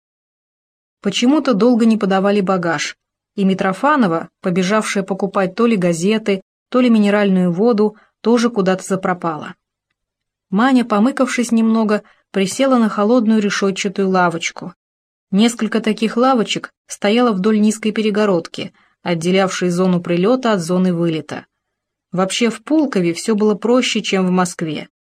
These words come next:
Проще, понятней и уютней, что ли. По крайней мере, Мане так казалось. Вообще Питер казался ей понятней Москвы, логичней, правильней и закономерней.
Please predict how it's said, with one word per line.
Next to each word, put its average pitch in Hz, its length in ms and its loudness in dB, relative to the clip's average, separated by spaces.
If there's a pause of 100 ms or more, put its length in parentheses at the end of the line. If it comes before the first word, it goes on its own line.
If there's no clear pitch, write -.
(420)
Проще, 247 500 0
понятней 214 800 0 (280)
и 240 100 0
уютней, 226 520 0
что - 280 -6
ли. - 160 -12 (500)
По 175 120 -4
крайней 185 400 0
мере, 226 320 2
Мане 196 320 2
так 165 320 -6
казалось. 160 640 -6 (920)
Вообще 190 460 -2
Питер 214 560 -2 (260)
казался 240 480 0
ей 226 200 2
понятней 233 520 0
Москвы, 170 560 -6 (260)
логичней, 202 760 -2
правильней 190 720 -2 (200)
и 226 120 0
закономерней. 175 840 -2